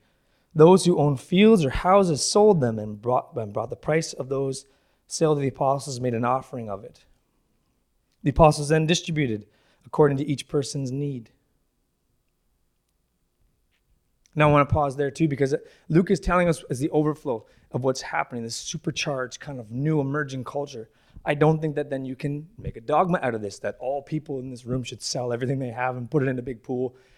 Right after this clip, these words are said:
and Jen and I will decide what to do with it. That's not what Luke is telling us. There's actually an interesting fact, I think, that you can almost correlate that it was actually so probably overcharged that they gave all of their money away, and in a couple years they were poor,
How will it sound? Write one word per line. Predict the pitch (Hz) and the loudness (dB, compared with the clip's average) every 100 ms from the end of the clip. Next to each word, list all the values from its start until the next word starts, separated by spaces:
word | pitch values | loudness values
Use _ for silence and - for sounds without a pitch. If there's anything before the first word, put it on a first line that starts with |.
| _ | _
and | 143 | -10
Jen | 123 139 | -4 -4
and | 127 | -2
I | 117 | -4
will | |
decide | 120 110 151 120 | -4 -4 0 0
what | 113 110 | 0 -4
to | |
do | 117 117 | -4 -4
with | 85 | -4
it. | 82 _ _ _ - - | -14 _ _ _ -16 4
That's | 156 147 | 4 6
not | 156 165 156 - - _ _ _ _ | 4 4 4 0 -18 _ _ _ _
what | 147 151 | -2 -2
Luke | 151 160 - - _ _ - - | -2 -6 -10 -20 _ _ -20 -2
is | 147 139 | -2 2
telling | - 185 156 | 2 4 2
us. | 110 - - - _ _ _ _ _ _ _ _ _ _ _ _ _ _ _ _ | -2 -12 -18 -20 _ _ _ _ _ _ _ _ _ _ _ _ _ _ _ _
There's | - 120 | -2 6
actually | 156 151 | 6 6
an | 147 | 2
interesting | 151 135 151 143 | 2 2 0 0
fact, | 113 156 143 143 | 2 4 4 0
I | - | -4
think, | 127 - 175 131 | -2 0 0 0
that | 139 | -4
you | 131 | 0
can | 139 | 2
almost | 160 160 135 | 2 0 -4
correlate | - 160 143 131 120 | -6 -6 -4 -4 -6
that | 127 - _ _ _ _ _ _ _ | -8 -10 _ _ _ _ _ _ _
it | 156 | -6
was | 147 143 | -4 -2
actually | - 147 - | -4 -2 -4
so | 131 - - - 185 185 | -2 0 2 4 4 4
probably | 165 - 190 160 143 | 2 2 4 4 2
overcharged | 165 156 135 131 151 131 127 113 | 2 2 0 -4 -2 -2 -2 -6
that | 117 | -10
they | 123 | -6
gave | 131 135 | -2 -2
all | 143 110 151 175 | -2 0 4 4
of | 151 | 2
their | 131 | -2
money | 123 117 117 | -2 -4 -6
away, | 107 104 104 107 | -6 -4 -4 -6
and | 107 | -8
in | 107 | -8
a | 104 | -10
couple | - 104 | -12 -14
years | 104 107 98 | -14 -14 -14
they | 110 | -14
were | 104 | -14
poor, | 98 - 143 87 85 | -18 -8 -6 -6 -12